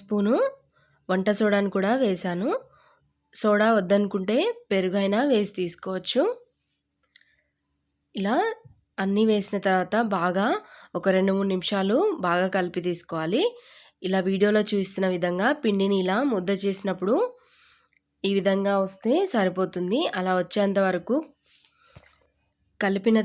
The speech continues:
తర్వాతనే ఇందులో కొన్ని వాటర్ వేసుకుంటూ కలిపి తీసుకోవాలి. మరీ లూజ్గా కాకుండా మరీ గట్టిగా కాకుండా కొంచెం మీడియంగా ఉండే విధంగా కలిపి తీసుకోండి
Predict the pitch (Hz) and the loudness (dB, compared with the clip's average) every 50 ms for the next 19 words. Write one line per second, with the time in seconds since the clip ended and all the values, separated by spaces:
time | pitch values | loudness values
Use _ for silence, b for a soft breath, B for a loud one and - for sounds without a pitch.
0 | 208 202 196 190 185 185 185 190 185 202 226 240 220 202 190 190 196 196 190 190 | 2 2 2 2 0 0 0 -2 0 2 2 2 2 2 2 2 2 0 0 0
1 | 185 180 180 185 226 311 415 427 B B B B B B B B _ _ - - | -2 0 0 0 0 0 0 -2 B B B B B B B B _ _ -8 -4
2 | 180 175 185 185 202 214 202 208 202 190 190 - - 202 185 180 190 220 269 339 | 0 0 2 2 2 2 2 2 0 0 -2 -4 -6 -6 -6 -2 0 2 2 2
3 | 392 - - 208 196 185 170 - 208 190 202 190 180 170 - - 175 170 165 165 | 2 0 0 0 0 0 -2 -4 -4 -2 -2 -2 -2 -4 -6 -8 -6 -6 -4 -4
4 | 165 180 247 349 494 508 508 - - - - - - _ _ _ _ _ - - | -2 0 2 2 2 2 0 -4 -18 -20 -20 -20 -20 _ _ _ _ _ -20 -20
5 | _ _ _ _ _ b b b b b b b b b b b b b b b | _ _ _ _ _ b b b b b b b b b b b b b b b
6 | _ _ - 185 190 190 208 247 247 226 214 202 196 185 208 208 208 196 196 190 | _ _ -2 0 2 2 4 4 4 4 4 4 2 2 2 2 2 2 0 -2
7 | 185 - 190 190 185 196 233 311 427 466 - - - - 185 185 202 214 196 190 | -2 -2 -2 -2 0 2 2 2 0 -2 -4 -8 -6 -4 -2 0 0 0 0 -2
8 | 180 185 190 196 196 180 196 185 180 - - 185 185 190 226 262 262 233 196 185 | -2 0 0 0 0 2 0 0 -2 -2 -2 -4 -2 -2 -2 0 0 -2 -2 -2
9 | 202 196 202 190 185 180 185 190 185 190 190 196 214 202 185 185 180 185 185 180 | -4 -2 -2 -2 -2 0 0 0 0 0 0 0 0 0 0 -2 -2 -2 -2 -2
10 | 165 180 175 175 196 233 - 226 185 180 175 - - 180 170 170 - - 175 170 | -2 -2 -2 -2 -2 -2 -2 -2 -2 -4 -4 -4 -4 -4 -4 -4 -6 -8 -6 -4
11 | 170 | -4